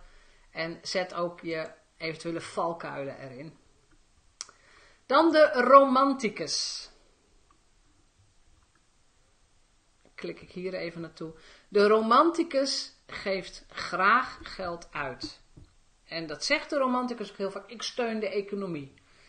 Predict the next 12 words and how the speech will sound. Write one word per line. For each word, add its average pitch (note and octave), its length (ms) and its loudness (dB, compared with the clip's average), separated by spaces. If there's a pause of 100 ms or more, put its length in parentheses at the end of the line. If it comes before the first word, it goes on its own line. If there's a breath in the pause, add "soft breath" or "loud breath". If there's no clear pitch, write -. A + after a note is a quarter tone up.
(140 soft breath)
Met A3 260 0
verschillende B3 500 -2
redenen. D3+ 560 -4
Als B3 200 -2
je B3+ 120 -4
iemand C#4+ 240 2
hoort A#3 200 -2
zeggen G#3+ 300 -4
van, G3+ 260 -4
"Ik A#3 180 -8
ga G#3+ 400 2
lekker F#3+ 840 0